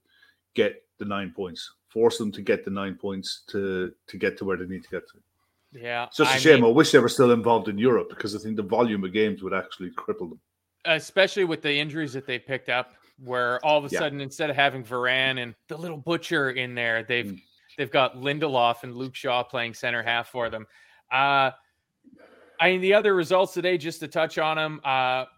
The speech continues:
Speaker 2: Roy, Roy's Crystal Palace coming up short against Tottenham.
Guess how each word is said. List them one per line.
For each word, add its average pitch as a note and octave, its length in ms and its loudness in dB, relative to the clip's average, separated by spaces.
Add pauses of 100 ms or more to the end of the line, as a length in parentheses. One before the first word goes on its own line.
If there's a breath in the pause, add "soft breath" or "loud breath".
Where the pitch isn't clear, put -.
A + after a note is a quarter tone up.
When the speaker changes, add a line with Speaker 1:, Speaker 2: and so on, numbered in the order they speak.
(100)
Speaker 2:
Roy, E3 300 0 (580)
Roy's D#3+ 460 -2
Crystal C#3+ 300 -8
Palace C3 420 2
coming C3 220 -4
up B2+ 140 -4
short C3 240 -4
against A#2+ 300 -8
Tottenham. B2+ 500 -4